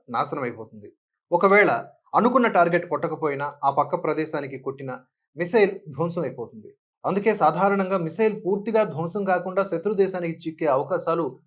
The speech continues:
తక్కువ. మిసైల్స్ తయారీలో రాకెట్ టెక్నాలజీ, మోటార్స్ కెపాసిటీ,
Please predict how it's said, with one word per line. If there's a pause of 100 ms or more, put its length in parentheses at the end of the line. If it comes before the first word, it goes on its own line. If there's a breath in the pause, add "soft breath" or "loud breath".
(160)
తక్కువ. (800 soft breath)
మిసైల్స్
తయారీలో (200)
రాకెట్
టెక్నాలజీ,
మోటార్స్
కెపాసిటీ,